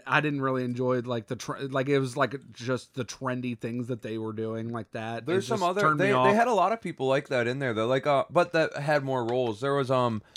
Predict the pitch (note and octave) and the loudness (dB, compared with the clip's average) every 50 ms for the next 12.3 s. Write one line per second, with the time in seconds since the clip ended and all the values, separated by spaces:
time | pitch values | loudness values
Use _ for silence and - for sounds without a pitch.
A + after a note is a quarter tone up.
0 | - D3 D3 F3 F#3+ G#3 A3+ G#3+ A3+ E3 E3 E3 E3 E3+ E3+ D#3 D#3+ C3+ A#2 C#3 | -12 -6 -2 0 2 2 4 2 2 2 2 2 2 2 2 0 0 -2 0 0
1 | C#3+ C#3 C#3 C3+ - - D3 C#3+ C3+ A#2+ A2+ - - - A#2 A#2 B2+ C3 - - | 0 0 -2 -2 -4 -4 -4 -2 -2 -2 -4 -6 -2 2 2 4 4 2 0 -2
2 | C#3 C3+ C3 C3 C3 - - - B2 A#2+ A#2 A#2 A2 - B2 A#2 B2+ - A#2+ B2 | -2 0 0 0 -2 -4 -4 -4 -2 -2 -2 -4 -6 -6 -2 0 0 0 0 -2
3 | A2 G#2+ A2+ - - - - G#2+ F#2+ A2+ - - - _ _ _ _ - - - | -2 -4 -6 -6 -6 -6 -6 -4 -4 -4 -6 -8 -14 _ _ _ _ -16 -16 0
4 | - G4 F#4+ - - C4 G3+ - - A3 F#3+ - E3 D#3+ C3+ A#2+ G#2 F#2+ - _ | 4 4 4 6 6 4 4 6 4 2 2 4 4 4 4 2 0 -4 -8 _
5 | - C#3+ D#3 F3+ G3+ - G#3+ G3 F#3+ F#3 - - D#3+ E3 G#3 G#3+ F#3 C3 C#3 C#3 | 6 8 8 8 8 8 8 8 8 8 8 8 8 8 8 8 6 6 4 6
6 | C#3+ D3 D3 C#3+ C#3 A#2+ A2+ B2+ C3 C3+ - D3 C3 A#2+ B2 B2 A#2+ A#2 A#2 A#2 | 8 10 10 10 10 8 6 4 4 4 4 2 4 4 4 4 4 4 4 2
7 | A2+ G#2 B2+ B2 A#2+ A#2+ A#2+ A#2+ C3+ C3+ B2+ B2+ B2 - - C#3 C3 C3 C3 B2+ | 2 2 0 2 2 2 6 8 8 8 8 6 4 4 4 4 4 4 4 4
8 | B2+ B2 B2 A#2 A#2+ B2 B2+ B2+ A#2 A#2 B2+ B2 A#2 A#2+ A2+ B2 B2 - - A#2+ | 6 4 4 4 4 4 4 4 4 4 2 2 2 2 0 -2 0 2 4 4
9 | A#2+ A#2 - B2+ A#2 G#2+ F#2 G2+ G#2 A#2 B2 A2+ F2+ F#2+ E2+ E2+ D2+ D#2 D2+ E2 | 4 2 2 0 0 2 4 4 6 6 4 4 2 0 0 0 0 0 -2 2
10 | E2+ - - - - - - - G2 F#2+ - - - F#2+ F#2 D#2+ G2 F#2 - _ | 6 6 8 8 8 8 8 8 6 6 4 4 4 4 2 2 -2 -6 -14 _
11 | _ _ - C#3 D3 D#3+ D#3 D3 - C#3 D3 D3+ D3 - - F3 E3 D#3+ D3+ D3 | _ _ 0 2 4 4 4 6 6 6 6 6 6 6 6 6 8 8 8 8
12 | C#3+ C#3 C3 B2 A#2 G2+ | 8 8 6 4 0 -2